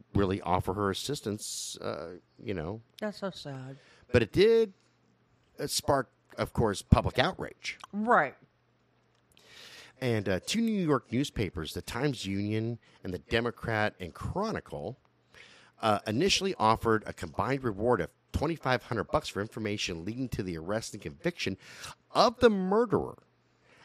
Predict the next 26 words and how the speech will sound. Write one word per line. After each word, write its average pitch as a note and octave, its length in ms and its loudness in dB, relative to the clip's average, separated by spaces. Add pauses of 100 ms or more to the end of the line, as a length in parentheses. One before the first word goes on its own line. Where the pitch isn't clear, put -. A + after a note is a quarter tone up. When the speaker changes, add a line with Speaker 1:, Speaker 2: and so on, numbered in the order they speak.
Speaker 1:
And - 140 -6 (160)
all, G3+ 540 4 (420)
and G#2 160 2
all B2+ 160 4
the F#3+ 180 -4
information, A2 720 -2 (340)
uh, D#2+ 400 -2 (340)
each C3 200 -4
publication C3 640 0
received G#2 600 -4 (340)
was G2 180 0
relayed F2+ 680 0 (380)
to E2+ 360 -4 (160)
the, E2+ 100 -8 (140)
the F2+ 80 -6
cops. - 320 2
So D#2+ 100 -6
every F2 140 -6
time G#2+ 180 -2
they G2+ 60 0
got G#2+ 140 2
information, B2 480 2
they're D#2+ 100 2
calling E2+ 240 -2
the E2 60 -6
cops. - 380 -8